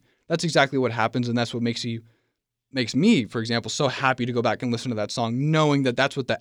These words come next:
atmosphere was in the studio, along with having fun, which it always is.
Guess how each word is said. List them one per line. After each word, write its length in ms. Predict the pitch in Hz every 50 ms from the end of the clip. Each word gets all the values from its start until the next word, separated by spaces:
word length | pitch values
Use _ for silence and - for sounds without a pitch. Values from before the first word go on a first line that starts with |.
| -
atmosphere 460 | 127 135 135 131 139 - - - 131 123
was 220 | 117 117 117 113
in 80 | 113 110
the 60 | 104
studio, 480 | - - 123 117 110 110 104 98 101 - _ _ _ _ _ -
along 220 | 107 110 117 120
with 100 | 117 113
having 260 | - 120 113 117 117
fun, 240 | 107 - 113 110 117
which 140 | 113 110 -
it 60 | 117
always 280 | 110 113 113 120 120 131
is. 240 | 135 120 - -